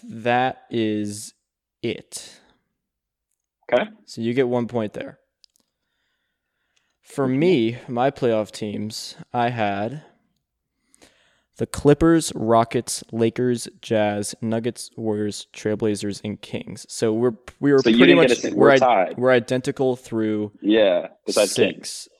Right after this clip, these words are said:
Speaker 1: And then I had the Trailblazers at seven, which is
Speaker 2: Trailblazers
Speaker 1: wrong.
Speaker 2: and Kings, and I picked the Pelicans to make it, and you didn't.
Speaker 1: Yeah,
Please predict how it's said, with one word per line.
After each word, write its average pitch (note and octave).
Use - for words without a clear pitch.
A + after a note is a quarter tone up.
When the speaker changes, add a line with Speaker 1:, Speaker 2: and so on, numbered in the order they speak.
Speaker 1:
And A#2+
then A2+
I A2+
had A#2+
the A#2+
Trailblazers G#2+
at G#2
seven, G#2
which A2
is G#2
Speaker 2:
Trailblazers G2+
Speaker 1:
wrong. F#2
Speaker 2:
and F2
Kings, F2+
and F#2+
I G2
picked -
the -
Pelicans -
to -
make -
it, -
and -
you -
didn't. -
Speaker 1:
Yeah, A2